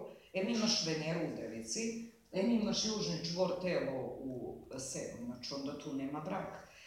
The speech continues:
Onda imaš i Merkura koji je Urana, to je više vanbračna zajednica,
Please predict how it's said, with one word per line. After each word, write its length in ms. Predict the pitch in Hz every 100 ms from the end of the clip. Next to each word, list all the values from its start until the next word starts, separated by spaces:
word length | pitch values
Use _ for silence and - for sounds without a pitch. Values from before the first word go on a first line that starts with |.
| -
Onda 180 | 165 170
imaš 300 | 170 175 -
i 40 | -
Merkura 600 | - - - - - 277
koji 100 | 247
je 160 | -
Urana, 440 | - 139 190 233 233
to 60 | 240
je 40 |
više 240 | 247 - 277
vanbračna 560 | 226 220 226 226 190 160
zajednica, 500 | 175 170 135 127 -